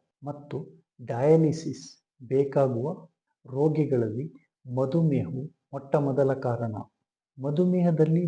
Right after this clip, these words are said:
ಮೂತ್ರಜನಕಾಂಗದ ತೊಂದರೆಯು ನೇರವಾಗಿ ಮೂತ್ರಜನಕಾಂಗದ ಮೇಲೆ ಆದಾಗ ಅದನ್ನ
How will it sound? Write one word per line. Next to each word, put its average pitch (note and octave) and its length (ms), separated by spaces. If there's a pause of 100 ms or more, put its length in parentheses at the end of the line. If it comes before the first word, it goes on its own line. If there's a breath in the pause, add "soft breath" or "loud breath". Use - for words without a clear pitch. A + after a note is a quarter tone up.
(100)
ಮೂತ್ರಜನಕಾಂಗದ D#3 1040
ತೊಂದರೆಯು A2+ 460 (380)
ನೇರವಾಗಿ C#3 760 (680)
ಮೂತ್ರಜನಕಾಂಗದ D#3 1080
ಮೇಲೆ C3 240 (120)
ಆದಾಗ A2+ 400 (640)
ಅದನ್ನ B2+ 320